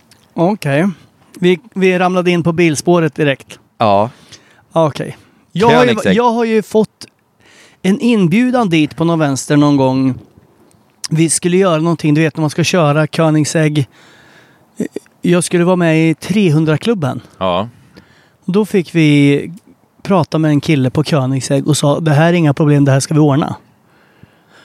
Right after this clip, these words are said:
Speaker 1: Men sen så trasslade det där till så krockade med en annan grej.
Speaker 2: Mm.
Speaker 1: Och sen rann det ut i sanden,
Speaker 2: Mm.
Speaker 1: vilket gör mig jätteledsen.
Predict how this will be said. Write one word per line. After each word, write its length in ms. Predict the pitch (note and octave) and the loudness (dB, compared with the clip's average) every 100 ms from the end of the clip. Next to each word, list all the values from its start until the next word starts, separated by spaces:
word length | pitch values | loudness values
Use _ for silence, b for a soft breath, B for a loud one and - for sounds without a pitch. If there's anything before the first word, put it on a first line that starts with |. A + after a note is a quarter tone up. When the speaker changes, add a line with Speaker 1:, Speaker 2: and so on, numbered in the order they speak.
| b | b
Speaker 1:
Men 160 | - E3 | -2 0
sen 220 | F3 G#3 | 0 -2
så 160 | G3+ G#3+ | 0 -4
trasslade 520 | - G#3 F#3+ - G3+ | 0 0 0 0 0
det 60 | G3 | 2
där 120 | F3+ | 2
till 280 | - F#3 F#3 | 0 -2 0
så 320 | F3+ E3+ E3 | 0 2 0
krockade 560 | - G#3 - - G3 | -2 -2 -4 -4 -2
med 100 | G#3+ | 0
en 80 | F#3+ | 0
annan 440 | E3 A3 G#3+ F3 C#3 | 0 0 0 0 0
grej. 420 | B2+ B2+ C3+ - | 0 0 -2 -4
Speaker 2:
Mm. 340 | A2 G#2 F3+ C3 | 0 2 2 2
Speaker 1:
Och 100 | E3+ | 0
sen 260 | G3 G#3 | 0 0
rann 180 | F#3+ F3 | 2 0
det 60 | E3+ | 0
ut 180 | D3+ E3 | -2 -2
i 40 | |
sanden, 480 | - A#3+ A3 C3 A#2+ | -2 0 0 -2 0
Speaker 2:
Mm. 280 | F2 E2+ F#2+ | 0 0 0
Speaker 1:
vilket 280 | E3 E3+ | 0 0
gör 120 | D#3+ D3+ | 0 2
mig 100 | D3+ | 0
jätteledsen. 1120 | C#3+ F3+ F#3+ - _ E3+ E3 A3+ - C#3+ | 0 0 -2 -4 _ -2 0 0 -4 -6